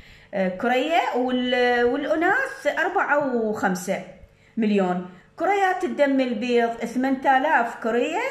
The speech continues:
كرية وستة آلاف أعتقد، إي، هاياتها ستة آلاف، آه، آه، الكرية عند ال-، الأناث.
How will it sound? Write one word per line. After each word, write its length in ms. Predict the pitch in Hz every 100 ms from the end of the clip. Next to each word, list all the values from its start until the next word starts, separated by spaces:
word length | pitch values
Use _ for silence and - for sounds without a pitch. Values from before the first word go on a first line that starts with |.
| 539 -
كرية 380 | 240 247 302 330 320 311
وستة 840 | 294 294 285 294 302 294 311 294
آلاف 460 | 311 403 440 427 -
أعتقد، 400 | 240 - 320 466 247
إي، 280 | 214 185 - - 233
هاياتها 380 | 226 208 208 214
ستة 360 | 262 269 262
آلاف، 440 | 269 349 453 - 262
آه، 260 | 254 233 - - - -
آه، 720 | - 214 208 - 220 202 196 196
الكرية 1080 | 196 196 190 185 185 185 185 247 269 370 403
عند 360 | 269 294 277
ال-، 1200 | 381 415 339 262 233 214 190 180 175 170 - - -
الأناث. 480 | 233 240 240 202 160